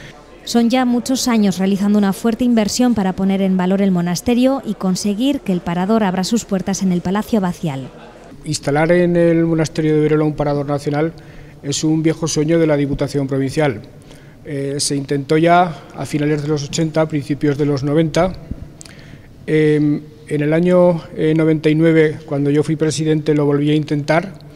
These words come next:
Speaker 2: pero el gobierno de la época me dio con la puerta en las narices. De hecho, fui a hablar con la responsable de paradores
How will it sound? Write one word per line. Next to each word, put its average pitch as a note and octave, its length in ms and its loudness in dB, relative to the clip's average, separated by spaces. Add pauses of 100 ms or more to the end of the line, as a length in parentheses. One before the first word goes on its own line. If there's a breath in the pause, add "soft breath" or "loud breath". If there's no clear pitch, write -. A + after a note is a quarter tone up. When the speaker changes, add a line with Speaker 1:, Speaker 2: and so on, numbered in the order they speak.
(500 loud breath)
Speaker 2:
pero C3+ 120 2
el C#3 80 2
gobierno C#3+ 400 2
de D#3 80 4
la D3+ 280 2
época D3+ 340 0
me D3 100 2
dio D3 160 2
con D3 120 0
la C#3+ 120 0
puerta C#3+ 240 -2
en C#3+ 80 0
las C#3 80 -2
narices. D3+ 480 -2
De C#3 120 -2
hecho, C#3+ 380 -4 (100)
fui - 200 -2
a D3 40 4
hablar D3 220 2
con D3 140 0
la D3 80 0
responsable D3 560 -2
de C#3+ 80 -2
paradores D3+ 600 0